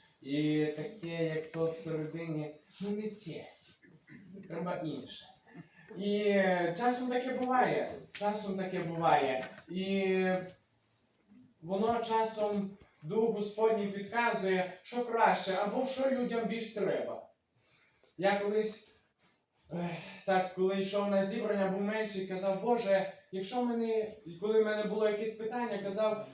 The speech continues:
«Боже, дай, щоб мені через проповідь була відповідь. От щоб я, в мене є питання, в мене... я не знаю тої відповіді, дай мені відповідь».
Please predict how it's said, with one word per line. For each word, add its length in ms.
«Боже, 260
дай, 280
щоб 260
мені 460
через 360
проповідь 580
була 360
відповідь. 560
От 220
щоб 160
я, 340
в 60
мене 260
є 160
питання, 720
в 40
мене... 460
я 160
не 140
знаю 380
тої 240
відповіді, 720
дай 260
мені 240
відповідь». 520